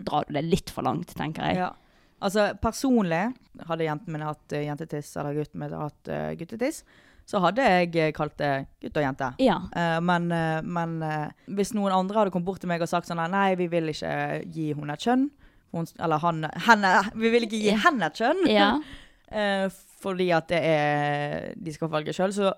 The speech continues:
Speaker 2: hadde jeg respektert det og bare sånn,
Speaker 1: Mm.
Speaker 2: «OK, det er deres valg.»
Speaker 1: Ja.
Speaker 2: Jeg bryr meg egentlig ikke.
Speaker 1: Nei,
Speaker 2: Eh,
Speaker 1: for
Speaker 2: men
Speaker 1: det angår ikke oss.
Speaker 2: Nei. Sant? Vi bryr oss
Speaker 1: Exactly.
Speaker 2: ikke om hva folk, eh, velger å gjøre.
Speaker 1: Ja.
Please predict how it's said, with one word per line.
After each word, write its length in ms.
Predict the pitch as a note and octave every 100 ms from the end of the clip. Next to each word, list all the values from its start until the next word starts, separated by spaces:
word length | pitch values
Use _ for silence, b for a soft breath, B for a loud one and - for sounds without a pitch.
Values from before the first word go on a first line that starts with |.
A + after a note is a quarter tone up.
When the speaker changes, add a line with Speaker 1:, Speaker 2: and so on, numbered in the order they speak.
| E3
Speaker 2:
hadde 140 | E3+
jeg 120 | A3+
respektert 460 | G#3 - E3 E3+ D#3
det 120 | D#3+ D#3
og 160 | D#3+
bare 160 | D#3 D#3
sånn, 100 | F3
Speaker 1:
Mm. 160 | B3 A3+
Speaker 2:
«OK, 180 | C4+ C4+
det 100 | A#3+
er 120 | G3
deres 260 | D#3 F#3+ F3+
valg.» 220 | D3+ D3+ -
Speaker 1:
Ja. 180 | G#3+ F#3+
Speaker 2:
Jeg 120 | F#3+
bryr 380 | F3+ G#3 G#3+ F#3+
meg 140 | D#3+ D3+
egentlig 400 | E3 E3+ E3 E3 D#3+
ikke. 240 | D#3+ F3 - b
Speaker 1:
Nei, 240 | G#3 G3 F3+
Speaker 2:
Eh, 360 | - F#3 F3 F3
Speaker 1:
for 60 | G3
Speaker 2:
men 160 | G3
Speaker 1:
det 60 | -
angår 320 | B3+ B3 G#3
ikke 180 | G#3 A#3 -
oss. 420 | G3+ G3+ F#3+ - G#3
Speaker 2:
Nei. 320 | E3 B2+ F3 _ _ _ _ _
Sant? 360 | - F4 F4+ -
Vi 140 | D#4
bryr 280 | A#3+ C#4 C4+
oss 120 | G3
Speaker 1:
Exactly. 100 | F#3 G3 F#3+
Speaker 2:
ikke 100 | G3
om 200 | G3 F#3+ F3+
hva 240 | G3+ F#3+
folk, 400 | F3+ E3+ D#3+ -
eh, 380 | E3 D3+ - D#2+
velger 320 | - D#3 E3 D3+
å 100 | D3+
gjøre. 140 | D3
Speaker 1:
Ja. 240 | E3+ -